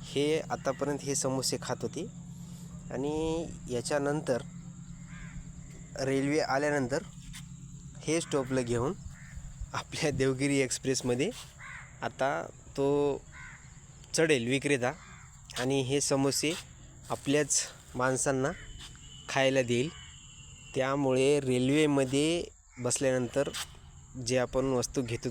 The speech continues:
खायला, ते आपण, अ, घ्यायला पाहिजे का नको,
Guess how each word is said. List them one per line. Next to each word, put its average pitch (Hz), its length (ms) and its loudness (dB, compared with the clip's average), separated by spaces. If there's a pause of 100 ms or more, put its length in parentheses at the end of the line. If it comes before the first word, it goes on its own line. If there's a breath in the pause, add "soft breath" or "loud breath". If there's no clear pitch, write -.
खायला, 117 380 0 (840 loud breath)
ते 131 80 4
आपण, 131 440 2
अ, 139 260 2 (1200)
घ्यायला 135 320 4
पाहिजे 143 340 2
का 139 140 4
नको, 135 380 2